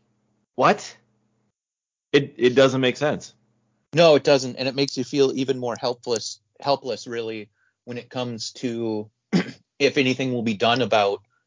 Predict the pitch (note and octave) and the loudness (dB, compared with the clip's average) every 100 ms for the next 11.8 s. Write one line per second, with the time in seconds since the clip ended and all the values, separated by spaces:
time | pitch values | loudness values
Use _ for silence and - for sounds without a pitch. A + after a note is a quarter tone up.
0 | _ _ A#2+ F#2 F#2 A2 G2+ A2 A2 G2+ | _ _ 0 2 2 -2 -2 0 0 0
1 | A#2 G2+ A2 G#2+ G2+ G#2+ A2 A2+ B2+ C3+ | -2 -2 -4 -6 -8 -8 -8 -10 -10 0
2 | B2+ G#2 F#2+ F#2+ F2+ - _ _ F#2+ F2 | 0 2 -2 -6 -10 -16 _ _ -8 -8
3 | - F2 A2 A2 G#2+ _ _ _ A2 C3 | -10 -8 -6 -8 -12 _ _ _ 4 4
4 | A2+ D3 C#3 - _ D#3 D#3+ C#3 D3+ D3 | 2 -6 -12 -12 _ -4 0 0 0 -2
5 | D3 D3+ C3 B2+ C#3 B2+ - A#2 G#2+ _ | -4 -6 -2 0 0 -4 -8 -10 -12 _
6 | - C3+ C3 A2+ - B2+ A#2 A2+ G#2+ _ | -12 -6 -6 -6 -10 -10 -8 -10 -12 _
7 | _ _ _ _ _ _ _ _ _ _ | _ _ _ _ _ _ _ _ _ _
8 | _ _ C3+ D3 C3+ C3 B2 - C3+ C3 | _ _ 2 6 8 6 2 -6 -8 -4
9 | - B2 B2 A#2+ A2+ A2+ C3+ C3 B2 B2 | 2 0 2 0 0 0 4 4 4 -2
10 | B2 C#3 B2+ A#2 - B2 - A2+ G#2+ A2 | -8 -6 -6 -6 -8 -10 -10 -10 -8 -8
11 | D3 D3+ C#3 C3+ - B2+ B2 A#2 | -8 -8 -8 -10 -4 -4 -4 -6